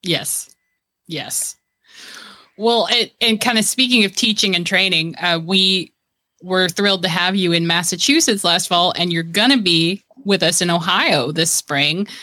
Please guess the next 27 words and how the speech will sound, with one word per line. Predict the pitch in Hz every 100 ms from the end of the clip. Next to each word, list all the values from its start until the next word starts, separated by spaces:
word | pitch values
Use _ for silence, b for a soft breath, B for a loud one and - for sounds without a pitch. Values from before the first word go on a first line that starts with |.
| B B -
and | 196
you're | 175
gonna | 190 190
be | 185
bringing | 185 185 175
Mountain | 175 160 175
Trail. | - 180 220 175 - _
Tell | - 208 233
us | 285
a | 254
little | 240 226
bit | 214
about | 214 196 185
what | 196 208 -
you | 202 202 202 196 185
have | - 214 190 -
planned, | 208 196 240 175 151 151
and, | 156 147
and | 190 170 165 165 - _ -
I | 180
think | - 254 427 -
you'll | 202
be | 180
having | 180 170 165 165
riders | 160 240 214 160
again, | 156 151 147
right? | 151 156 202